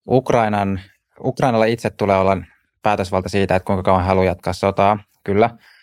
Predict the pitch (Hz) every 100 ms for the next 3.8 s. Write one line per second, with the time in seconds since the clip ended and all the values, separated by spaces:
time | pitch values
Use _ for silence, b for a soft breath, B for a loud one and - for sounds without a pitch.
0 | b - 104 120 123 113 110 101 98 95
1 | 101 95 98 95 92 92 - 95 101 92
2 | 98 113 120 107 98 98 101 101 95 95
3 | 95 95 107 101 95 90 92